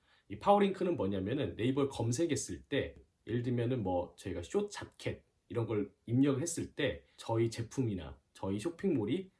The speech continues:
사-, 상단에 노출되게 하는 그러한 광고인데요. 검색창에 대표님께서 주로 판매하시는 상품으로 키워드 검색을 했을 때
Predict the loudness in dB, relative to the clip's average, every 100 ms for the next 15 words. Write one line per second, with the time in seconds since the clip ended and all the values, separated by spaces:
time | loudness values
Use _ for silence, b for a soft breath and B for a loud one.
0 | b -20 -14 -6 -4 0 2 2 2 -2
1 | 0 2 0 -2 -4 -4 -4 -6 -4 -4
2 | -6 -6 -2 0 0 -2 -4 -4 -6 -14
3 | _ 4 4 4 0 0 2 4 4 2
4 | 0 4 4 4 2 -2 -2 -2 -2 -2
5 | 2 4 6 4 2 0 0 0 -4 0
6 | 0 2 4 2 0 -2 0 0 0 -2
7 | 0 -2 -2 -4 -6 -6 -2 -2 -4